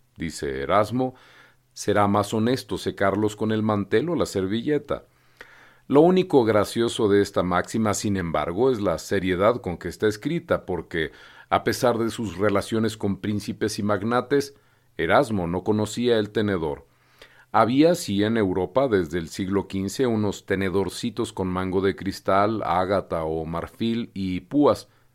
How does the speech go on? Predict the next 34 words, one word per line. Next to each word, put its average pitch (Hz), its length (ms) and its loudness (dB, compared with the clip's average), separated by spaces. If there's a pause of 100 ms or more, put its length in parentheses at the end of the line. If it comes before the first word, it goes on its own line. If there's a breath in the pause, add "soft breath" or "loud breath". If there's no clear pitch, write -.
solo 85 400 -4
dos, 92 320 -4 (360 soft breath)
de 101 180 2
oro 110 380 6
o 101 160 0
de 101 120 2
plata, 101 500 -2 (440 soft breath)
pero 117 280 6
estos 151 360 0
juguetes 113 560 -2
femeninos 101 680 -2
no 104 120 -2
se 113 120 -6
usaban 107 400 2
más 98 240 -2
que - 100 -8
para 80 240 -4
la 95 120 0
fruta. 147 500 -2 (640 loud breath)
El 117 180 2
último 127 640 2
culí 113 300 2
chino 110 480 -2
ponía 95 380 0
ya 95 320 2
una 98 460 -2
práctica 110 520 0
milenaria 104 600 0
en 104 100 0
el 80 200 -4
manejo 98 560 0
de 95 100 0
sus 95 280 -8
paltrioques, 107 920 0